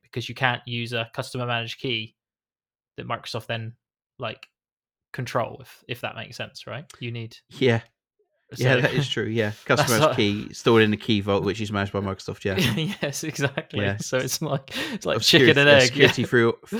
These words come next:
Speaker 2: of security for your obscurity on the other services,
Speaker 1: Well,
Speaker 2: yeah.
Speaker 1: yeah, well, it's just,
Speaker 2: <laughs>
Speaker 1: yeah, yeah, but the, you know, <laughs> yeah, so it's kinda like,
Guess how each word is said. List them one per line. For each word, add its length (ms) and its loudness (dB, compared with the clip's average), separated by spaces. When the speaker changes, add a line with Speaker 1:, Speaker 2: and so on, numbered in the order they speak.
Speaker 2:
of 100 -6
security 500 0
for 100 -4
your 100 2
obscurity 520 -2
on 80 -2
the 100 -4
other 180 -2
services, 440 -2
Speaker 1:
Well, 100 -4
Speaker 2:
yeah. 160 -2
Speaker 1:
yeah, 220 4
well, 160 0
it's 200 -4
just, 280 -4
Speaker 2:
<laughs> 120 8
Speaker 1:
yeah, 420 2
yeah, 320 2
but 200 -4
the, 360 2
you 120 0
know, 280 -2
<laughs> 60 -18
yeah, 200 2
so 360 2
it's 100 -8
kinda 180 6
like, 200 4